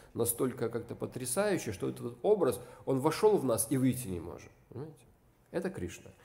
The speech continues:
То есть он сумел, э, таким образом все сделать, э, что вот, э, вещи стали для нас привлекательными, потому что он всепривлекающий. Э, то есть вайшнавы — это люди, которые способны, м, э,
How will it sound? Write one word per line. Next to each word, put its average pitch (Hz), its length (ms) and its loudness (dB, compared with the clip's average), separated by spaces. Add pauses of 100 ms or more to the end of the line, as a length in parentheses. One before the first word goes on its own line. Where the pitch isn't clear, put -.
(200)
То 123 80 0
есть 127 180 0
он 185 220 2
сумел, 165 500 2
э, 120 220 0
таким 131 320 -6
образом 120 380 -4
все - 180 -6
сделать, 131 520 0 (360)
э, 113 280 2
что 127 360 0
вот, 123 300 -4
э, 113 640 2
вещи 135 400 -2
стали 127 340 -2
для 120 100 -6
нас 120 120 -4
привлекательными, 104 960 -8 (280)
потому 101 300 -6
что 98 160 -8
он 98 380 -4
всепривлекающий. 95 880 -8 (640)
Э, 107 440 0 (160)
то 185 60 6
есть - 280 2
вайшнавы — 190 480 4
это 170 180 0
люди, 170 280 -2
которые 143 420 -2
способны, 151 580 -2
м, 123 320 -4 (120)
э, 101 420 -6